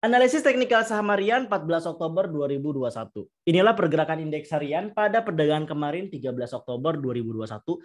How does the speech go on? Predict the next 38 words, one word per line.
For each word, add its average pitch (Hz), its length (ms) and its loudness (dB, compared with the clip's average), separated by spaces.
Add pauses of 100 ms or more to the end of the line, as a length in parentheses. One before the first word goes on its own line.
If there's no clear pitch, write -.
(160)
Secara 185 320 0
overall 185 640 2
adalah 151 320 -2
hijau. 117 480 -6 (240)
Khususnya 202 560 0
untuk 185 240 -4
L 165 240 -2
Q 160 160 -2
empat 151 160 -2
lima, 160 400 -4
kenapa 170 480 -4
satu 160 240 -8
koma 160 320 -4
empat 160 160 -4
enam 156 160 -8
persen 151 320 -4 (320)
lebih 147 400 0
besar 180 320 -6
daripada 139 480 -2
I 139 160 -6
H 117 60 -8 (180)
S - 80 -20
G? 147 320 -4 (240)
Ini 202 240 -2
tidak - 240 2
terlepas 160 560 -2
dari 170 640 -4 (240)
asing 196 480 2
memborong 165 480 2
dua 147 320 0
saham 143 400 -8
bank, 123 320 -4 (320)
yaitu 151 240 4
yang 190 80 2
pertama 170 560 2
B 143 160 0
B 135 160 0
R 139 160 -6